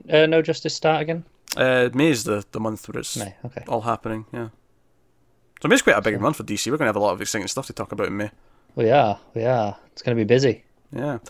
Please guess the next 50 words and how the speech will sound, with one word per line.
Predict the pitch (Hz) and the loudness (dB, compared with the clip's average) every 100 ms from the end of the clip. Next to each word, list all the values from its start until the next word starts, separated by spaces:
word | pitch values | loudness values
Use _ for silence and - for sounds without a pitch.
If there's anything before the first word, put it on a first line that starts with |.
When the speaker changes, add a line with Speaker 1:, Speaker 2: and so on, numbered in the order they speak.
| - - - - | -20 -20 -20 -8
Speaker 2:
Uh, | 120 117 117 113 - | -4 -2 -2 -4 -8
so | - | -8
that'll | 139 | -10
be | 131 | -10
fun. | - 107 - _ - | -14 -14 -16 _ 2
Uh, | 170 | 8
but | 220 | 12
I | |
thought | 226 | 12
it | 233 | 8
was | 160 | 4
worth | 147 127 | 0 0
mentioning, | 120 117 123 | 0 0 -4
just | 117 - | -6 -8
to | 101 - | -8 -6
see | 113 | -6
what | 85 | -6
they're | |
doing. | 92 104 | -6 -4
I'll | 110 | -2
probably, | 151 143 120 | 4 4 4
I'll | 123 123 - - - - - - - | 2 0 -2 -14 -14 -14 -16 -18 0
not | 180 | 6
necessarily | 190 180 156 | 6 4 0
talk | 160 151 | 0 0
about | 139 | 0
it | 113 | 0
next | 127 - | -2 -2
month, | 135 131 - | -2 -2 -2
but | 113 80 | -4 -2
when, | 117 113 120 | -2 -2 -4
maybe | 120 | -4
when | 117 | -2
we | 113 | 0
get | 113 - | -2 -2
towards | 113 110 104 - 120 | -2 -2 -4 -10 -8
No | 117 | -6
Justice. | 117 - 120 127 120 127 | -6 -6 -4 0 0 0
Speaker 1:
Yeah, | 127 123 | 0 -2
um, | 127 | 2
yeah, | 127 113 | 4 4
maybe | 127 131 | 4 4
the | 120 117 | 6 6
end | 113 | 6
of | 117 | 4
the | 113 | 4
arc. | 107 110 - - | 4 0 -4 -6
Speaker 2:
Yeah. | 120 113 107 - - - - - - | -2 -2 -4 -12 -20 -20 -20 -20 -6
Uh, | 110 110 101 | -2 0 0
I'll | 110 | -2